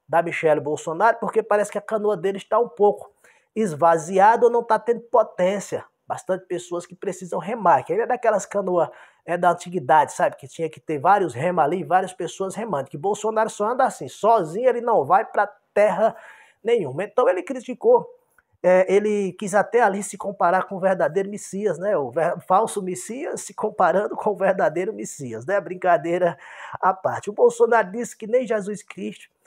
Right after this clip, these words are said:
se livrou das traições. E aí ele diz que, é, é,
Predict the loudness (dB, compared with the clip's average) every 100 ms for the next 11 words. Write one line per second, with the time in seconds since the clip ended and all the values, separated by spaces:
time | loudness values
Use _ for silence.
0 | _ _ -6 -4 -2 0 2 2 0 -8
1 | -2 -2 0 2 2 -2 -14 -18 -20 _
2 | _ 0 2 4 2 0 -6 -6 -6 -4
3 | -4 -6 -8 _ _ _ 0 2 4 4
4 | 4 4 2